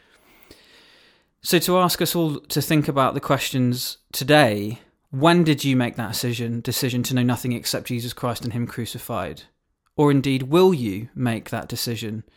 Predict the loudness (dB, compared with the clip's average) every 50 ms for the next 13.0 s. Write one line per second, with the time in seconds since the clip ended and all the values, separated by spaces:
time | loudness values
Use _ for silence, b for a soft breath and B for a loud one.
0 | _ _ _ _ _ _ _ _ _ _ _ _ _ _ _ -2 2 2 4 4
1 | 4 4 2 0 -2 -4 -6 -6 -6 -6 -8 -8 -8 -8 -8 -10 -8 -8 -6 -6
2 | -6 -6 -8 -10 -8 -8 -6 -4 -4 -4 -6 -8 -8 -8 -8 -8 -6 -6 -6 -6
3 | -6 -8 -8 -8 -8 -8 -8 -12 -12 -10 -10 -10 -8 -8 -10 -12 -14 -16 -20 _
4 | _ _ _ _ _ _ _ _ _ _ _ _ _ _ _ _ _ _ _ _
5 | _ _ _ _ _ _ _ b b b b b b b b b b b b b
6 | b b b b b b b b b b b b b b b b b b b _
7 | _ b b b b b b b b b b b _ 4 6 8 8 8 6 4
8 | 0 -2 -8 -10 -12 -12 -14 _ _ 2 2 2 2 2 2 4 4 4 4 2
9 | 0 -2 -6 -4 0 2 2 4 4 4 2 2 2 2 0 -4 -8 -14 -14 _
10 | _ _ _ -6 -2 0 2 0 0 -2 -2 2 2 4 4 2 0 0 -2 -2
11 | -2 -2 0 0 0 0 0 0 0 -2 -2 -2 -2 -2 -2 -2 -4 -6 -6 -2
12 | 0 0 2 2 2 2 0 0 2 2 4 4 6 4 4 4 2 -2 -6 -12
13 | -16